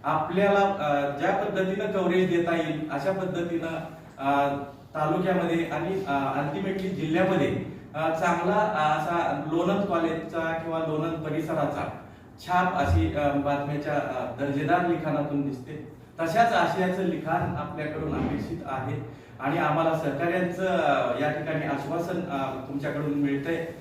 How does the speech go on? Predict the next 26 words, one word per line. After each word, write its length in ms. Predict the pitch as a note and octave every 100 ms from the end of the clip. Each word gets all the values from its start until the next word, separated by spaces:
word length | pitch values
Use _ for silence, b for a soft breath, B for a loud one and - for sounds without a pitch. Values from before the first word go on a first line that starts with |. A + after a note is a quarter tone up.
| B B -
आणि, 380 | C#3+ F3 F#3 C#3+
अ, 120 | C#3+ C3+ - -
अतिशय 560 | - G#3 G#3 - -
चांगल्या 340 | F3 D#3 D#3+ D#3+
पद्धतीनं 440 | D#3 D#3 D3 C#3
कुठलाही 600 | - - E3 F3 F#3 F#3
एवादावा 480 | F#3+ D#3+ D#3 D3 C#3+
न 100 | C#3
करता 520 | D3 - - A#2 - -
आपण 280 | A#2 D3+ D#3
सर्वच 420 | F3 F3 G#3 F#3
जण 180 | F#3+ F#3
या 180 | D3
ठिकाणी, 520 | C#3+ - D#3 E3 F#3 - B B
अ, 220 | C#3 C#3 C#3
चांगल्या, 520 | D3+ D3 D#3+ F#3+ -
अ, 440 | D3 C3 - - - - - - -
शैक्षणिक 460 | C#3+ - F#3 F#3 -
संकुलाचं, 920 | E3+ D3+ D#3 D#3+ - - - - -
रयत 180 | D3+ F#3
शिक्षण 320 | F#3 F#3 F#3+
संस्थेचं 600 | F3+ D3 - - E3+ F3+ - - B B B -
आपल्या 420 | - E3+ F#3 F#3
देशामधलं 600 | C#3+ D#3+ E3 E3 E3 F3
असणारं 540 | F3 C#3+ C#3 C#3+ C#3+
कार्य 400 | C#3 D3 C3 -